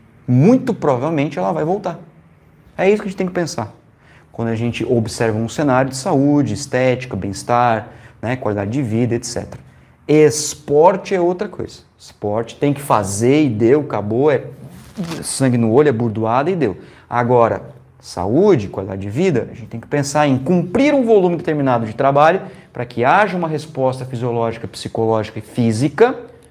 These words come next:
só que nós podemos utilizar as estratégias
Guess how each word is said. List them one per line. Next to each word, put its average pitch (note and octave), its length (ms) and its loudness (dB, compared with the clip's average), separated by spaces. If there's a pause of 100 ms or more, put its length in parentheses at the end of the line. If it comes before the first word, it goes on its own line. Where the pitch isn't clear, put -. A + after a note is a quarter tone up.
(360)
só - 300 -12
que A2+ 120 -8
nós A2 160 -4
podemos B2+ 440 0
utilizar C3 520 -2 (380)
as A2+ 160 -4
estratégias A2+ 720 -4